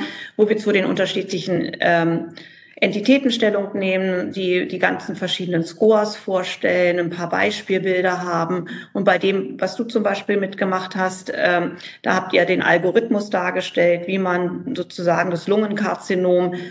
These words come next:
durchdiagnostiziert, bis der, und, und, ja, durchdiagnostiziert, bis der Patient dann eine zielgerichtete Therapie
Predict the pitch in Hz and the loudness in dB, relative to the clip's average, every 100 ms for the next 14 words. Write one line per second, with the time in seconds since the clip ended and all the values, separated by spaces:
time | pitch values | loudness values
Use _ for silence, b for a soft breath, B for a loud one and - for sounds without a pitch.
0 | B 226 220 214 214 196 180 180 180 - | B 2 4 2 0 2 2 0 -2 -4
1 | - - 185 180 180 B B B - 220 | -8 -4 2 4 2 B B B 0 0
2 | 214 202 - - - _ - 190 185 185 | 2 4 4 2 -10 _ -2 0 2 0
3 | - - - - 156 214 214 226 214 208 | -2 -6 -6 0 2 2 2 2 2 2
4 | 214 - - - 196 - - - 208 190 | 0 -4 -4 -2 0 -2 -2 0 0 -2
5 | 190 170 - 185 190 170 185 185 202 190 | -2 -4 0 0 2 0 0 0 0 0
6 | 185 185 196 196 202 185 - - 190 190 | -2 -2 -6 -4 -2 -2 -4 -4 0 0
7 | - | -2